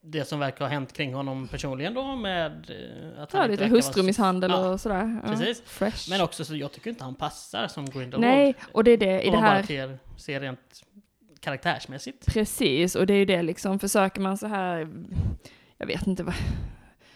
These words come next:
Speaker 2: ja, vi, fan, jag tycker min moraliska kompass är lite dålig här. Jag vet inte ifall man ska ta hänsyn till det, för jag tänker alla har väl gjort liksom något svinigt i sitt liv, och då tänker jag så här,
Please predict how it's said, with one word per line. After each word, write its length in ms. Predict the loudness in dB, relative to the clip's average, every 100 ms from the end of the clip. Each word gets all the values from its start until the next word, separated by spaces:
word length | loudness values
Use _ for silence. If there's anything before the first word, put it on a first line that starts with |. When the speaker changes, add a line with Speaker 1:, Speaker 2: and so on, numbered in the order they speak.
| _
Speaker 2:
ja, 140 | -10 -8
vi, 420 | -6 -4 -2 -2 -6
fan, 220 | -6 -4
jag 60 |
tycker 140 | -2 2
min 120 | 2
moraliska 380 | 4 2 0 -6
kompass 320 | -8 -8 -6
är 40 | -6
lite 140 | -2
dålig 320 | 0 2 0
här. 80 | 0
Jag 100 | 2
vet 140 | 2 0
inte 140 | -4
ifall 160 | -4 -6
man 140 | -6
ska 340 | -4 0 0
ta 100 | 0
hänsyn 400 | -2 0 0 -2
till 120 | 2 2
det, 140 | 2
för 100 | -2
jag 60 | -4
tänker 220 | -2 -2
alla 180 | -2 -2
har 80 |
väl 100 | 0
gjort 260 | 2 0 -4
liksom 320 | -6 -2 2
något 240 | 2 2 -4
svinigt 380 | 2 4 4
i 40 | 2
sitt 140 | -2
liv, 180 | 0 0
och 60 | 0
då 60 |
tänker 260 | 0 -2 -4
jag 60 |
så 80 | -4
här, 180 | -4 -4